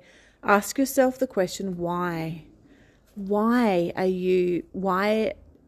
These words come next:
am I feeling the need to do this to protect myself? How can I let myself feel more protected and safe so that this doesn't happen?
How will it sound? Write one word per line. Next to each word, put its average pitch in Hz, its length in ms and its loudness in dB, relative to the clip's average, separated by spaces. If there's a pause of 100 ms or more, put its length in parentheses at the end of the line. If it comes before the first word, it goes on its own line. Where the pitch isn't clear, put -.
am 190 140 2
I 180 80 0
feeling 180 360 0
the 175 100 -2
need 170 380 0
to - 320 -10
do 175 220 2
this 165 200 -2
to - 140 -12
protect - 420 -6
myself? - 680 -8 (500)
How 202 180 6
can 254 200 0
I 240 100 2
let 202 180 6
myself 180 420 -2
feel 185 140 -2
more 180 200 0
protected 175 440 -4
and 180 140 -2
safe 160 340 0
so 165 140 -2
that 156 180 0
this 175 200 2
doesn't 170 280 -4
happen? 160 540 -8